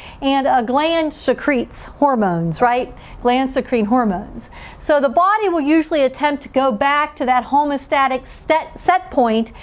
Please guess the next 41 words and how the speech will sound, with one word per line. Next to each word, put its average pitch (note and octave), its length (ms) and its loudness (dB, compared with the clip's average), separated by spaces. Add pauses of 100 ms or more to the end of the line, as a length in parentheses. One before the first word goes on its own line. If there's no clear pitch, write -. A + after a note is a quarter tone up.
(180)
whenever C#4 360 2
it's B3 160 0
disturbed. G#3 760 -2 (280)
So - 120 0
that's D#4 240 2
an C#4+ 80 0 (120)
outward C4 480 2
disturbance. G3+ 640 0
There C4+ 140 2
can C4 140 2
be C4 100 2
inward C#4+ 500 2
disturbances G3 760 0
as G3 160 2
well, A3 280 2
right, A3 220 0
in A3 140 0
your G#3+ 100 0
body. B3 500 0 (540)
So, C4+ 420 2
um, B3+ 340 0
we're C4 140 0
going F4+ 240 2
to G4 80 2
look D#4 220 2
at C4 120 0
what C4+ 160 2
are C#4+ 80 2
called C4 340 0 (120)
feedback B3+ 600 0
loops. A#3 520 -2
There A#3+ 100 2
are A3+ 120 -2
two F#4 260 0
types E4+ 340 0
of F4 100 -2
feedback A3 540 -2
loops. F#3+ 460 -2 (320)
The A#3+ 120 0
first G4 480 0
one, C4 500 0